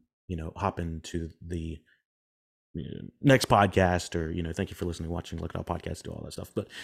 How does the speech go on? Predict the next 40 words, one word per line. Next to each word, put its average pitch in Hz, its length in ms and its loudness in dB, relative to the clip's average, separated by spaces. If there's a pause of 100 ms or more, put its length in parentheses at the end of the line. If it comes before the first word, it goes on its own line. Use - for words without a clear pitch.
(240)
um, 87 280 0 (540)
I've 127 200 6
heard 156 260 4
predictions 90 1000 2 (260)
through 117 120 4
the 110 80 4
grapevine 95 560 4
that 95 160 -4
kind 139 480 2
of 113 240 4 (500)
feel 123 160 8
like 101 160 4
it 101 80 2
makes 98 360 0
a 95 60 -2
little 90 200 4
bit 87 100 0
more 85 160 -4
sense. - 340 -8
My, 151 240 4
my 165 160 4
whole 165 140 6
thing 123 180 -2
about 95 220 0
this - 160 -4
season 87 320 -2
is 85 220 -4 (880)
the 131 80 8
cast, 165 560 4
you 127 100 2
know, 113 240 6
is 113 160 2
great 107 320 2
as 92 160 -2
usual. 87 460 0
The, 90 340 2
the, 95 380 0 (120)
the 95 120 -2
suspects - 760 0 (480)
are 98 680 2